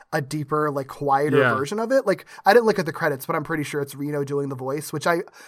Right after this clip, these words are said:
Speaker 1: imagine was probably intentional to also kind of throw
Speaker 2: Yeah.
Speaker 1: off, to make you think that maybe they are the same person. So, like, it's, it's likely that it could be, like, the Goblin's, like,
Speaker 2: Ugh.
Speaker 1: human persona sucks,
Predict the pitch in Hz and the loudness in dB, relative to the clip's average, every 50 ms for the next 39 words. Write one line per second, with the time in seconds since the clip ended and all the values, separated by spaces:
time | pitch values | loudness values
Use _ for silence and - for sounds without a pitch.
0 | - - - 175 170 170 175 180 147 170 165 156 - - 170 165 160 147 156 151 | -12 -6 -4 0 4 6 6 4 4 2 -2 -2 0 2 4 4 4 2 0 -2
1 | 139 - - 156 143 - 151 156 143 139 131 - - - - 160 160 151 143 143 | -4 -4 -6 -6 -6 -4 -4 -2 -4 -4 -4 -8 -10 -8 -4 -2 0 0 0 0
2 | - 160 147 139 - 143 147 139 127 - - 151 151 147 143 139 139 135 135 135 | -2 -2 -4 -4 -2 -4 -4 -4 -4 -4 -2 2 2 4 4 6 4 4 4 2
3 | 110 104 104 - _ _ _ _ _ _ _ _ - - 156 151 143 143 151 131 | 0 -2 -10 -16 _ _ _ _ _ _ _ _ -10 -8 -6 -6 -6 -8 -8 -8
4 | - 151 143 - 151 143 139 139 139 139 139 139 143 147 139 - 165 151 139 147 | -6 -6 -4 -4 -6 -6 -4 -4 -6 -4 -4 -4 -4 -4 -4 -4 -6 -6 -4 -4
5 | 180 185 - 208 202 202 202 202 - - _ _ - - 190 180 175 165 - - | -4 -4 -2 -2 -4 -4 -4 -10 -14 -20 _ _ -6 -2 0 0 0 0 0 2
6 | 202 185 185 - - - 185 175 175 - - 160 196 220 214 214 208 214 214 190 | 2 2 2 0 -4 -2 -2 -2 -2 -4 -2 2 4 4 4 4 2 0 2 2
7 | 185 180 165 - 202 185 160 180 180 175 175 175 175 - _ - - - - - | 2 0 0 0 -2 -2 0 -2 -6 -6 -6 -8 -10 -14 _ -20 -20 -20 -10 -4
8 | - 175 139 - 165 143 165 165 170 175 180 175 165 160 160 151 - - - 170 | -4 -2 -2 -2 0 4 8 8 8 8 6 4 0 0 -2 -6 -8 -4 -2 -2
9 | 180 170 160 156 135 - - - - - 196 185 180 175 - 175 - - 185 180 | 0 2 2 0 0 -2 -6 -8 -4 -2 -2 0 0 0 -2 -2 0 4 6 6
10 | 196 202 190 170 147 - - 226 254 269 - - - - - | 8 8 6 4 4 2 2 4 4 4 4 0 -8 -10 -10